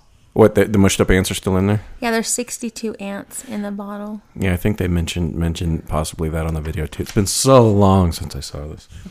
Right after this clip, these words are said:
Speaker 1: <laughs> Anyway, for those playing along at home,
Speaker 2: Each bottle contains about sixty-two ants.
Speaker 1: if you can also hit the baby in other languages. If you speak a language, please send your clip to the Potable Picture Show by emailing potable picture show at gmail dot com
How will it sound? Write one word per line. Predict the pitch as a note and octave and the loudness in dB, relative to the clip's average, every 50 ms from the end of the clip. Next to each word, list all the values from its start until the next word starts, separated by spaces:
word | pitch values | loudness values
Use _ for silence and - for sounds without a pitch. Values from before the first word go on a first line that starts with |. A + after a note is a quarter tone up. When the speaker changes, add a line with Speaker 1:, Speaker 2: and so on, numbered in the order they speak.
| - - | -16 -16
Speaker 1:
<laughs> | A3 - - - F3 A2+ - - | -16 -14 -12 -10 -10 -4 2 2
Anyway, | E3 G3 G#3 E3 A#2+ G#2 | 4 6 8 8 8 6
for | - - A2 | 8 6 6
those | A2 C#3+ D#3+ - | 6 6 4 4
playing | - - D#3 C#3+ C#3 | 4 4 6 6 6
along | B2+ B2 A#2+ A#2+ A#2 | 8 8 8 6 6
at | - - | 4 4
home, | G2+ A#2 B2+ G#2+ F#2+ F#2+ G2 - - | 6 6 6 6 4 2 0 -2 -6
Speaker 2:
Each | A#3 A#3 - - | -6 -6 -6 -4
bottle | - A#3+ A#3 A3+ A3+ | -4 -4 -4 -4 -6
contains | A3 - - G#3+ G3 - G#3+ G3 G3 F#3+ F#3+ F#3+ F#3+ F#3+ - - - - | -8 -8 -10 -10 -10 -10 -10 -10 -10 -10 -10 -10 -12 -14 -16 -18 -16 -16
about | - - - - - - - | -14 -12 -12 -12 -12 -14 -16
sixty-two | G3+ G3 - - - F#3 - - - - E3+ F3 F3+ - _ - - _ | -16 -16 -16 -20 -20 -20 -20 -18 -16 -14 -14 -14 -16 -18 _ -20 -20 _
ants. | - F#3 F3+ - - _ - - - - - - - - - - - - - - - - | -18 -18 -18 -18 -18 _ -14 -12 -12 -12 -14 -18 -20 -20 -20 -20 -20 -20 -20 -8 2 4
Speaker 1:
if | C#3 C3+ - - - - | 4 4 4 2 -8 0
you | A2 B2+ B2 | 2 2 6
can | - C3 C3+ | 6 6 6
also | D3+ D3+ - - B2+ G#2+ | 6 4 6 6 8 8
hit | F#2+ G2 G#2 - | 8 6 4 4
the | G2+ | 4
baby | F#2 G2 F#2+ F#2+ F#2+ F#2 F2+ | 4 6 6 6 6 6 4
in | F2+ F#2 | 4 6
other | G2+ G2 F#2+ E2+ | 6 4 6 6
languages. | F2+ F#2 G2 G2+ F2 E2 D2+ D#2 D#2 - | 6 6 6 6 6 4 4 2 -2 0
If | - G#2 - | -2 -2 2
you | D3 E3+ G#3 | 4 4 6
speak | - - C#3 A2+ - | 6 8 8 8 8
a | E2+ | 8
language, | D#2+ D#2+ E2 D#2+ D#2 D#2 F2 F#2+ G#2+ - - - - - - - _ - | 6 6 6 6 6 6 6 4 4 0 -8 -12 -18 -20 -20 -20 _ -4
please | - D#3 D#3 D#3 D3 C#3 | 2 4 6 6 6 6
send | - - B2 A#2+ A#2+ A2+ G2+ | 4 4 4 6 6 6 6
your | G2+ G#2 G#2+ G2+ F#2 | 6 6 6 4 4
clip | - - A2 G#2 - - | 4 4 4 4 4 2
to | - G2 | -2 -2
the | F2 E2 | -2 2
Potable | - G2 G2 F#2 F2 E2+ | 4 4 4 4 4 2
Picture | - G2 F2 - - E2+ | 2 0 -2 -2 -2 -2
Show | F2 F2+ E2 D#2+ D#2+ D#2+ - - - | 0 2 2 2 2 -2 -6 -6 -2
by | - G#2 G2 G2 F#2+ F#2 F2 E2+ - - - | 2 2 4 4 4 4 4 2 2 2 2
emailing | G#2+ G2+ G2+ F#2+ F#2 F#2 F2 E2+ | 4 6 6 6 6 4 2 4
potable | - G2+ G#2+ G2+ G2+ F#2 | 2 2 2 4 2 2
picture | - F#2+ - - G2 | 2 0 -2 -2 -4
show | F#2 G#2+ G2+ G2 - - | 0 2 2 2 2 0
at | G2+ - | 0 2
gmail | - C3 C3 B2+ A#2+ | 4 4 6 6 6
dot | B2 A#2 - - | 6 4 4 4
com | - C3 B2 A#2+ A#2 A#2 | 4 4 6 6 4 2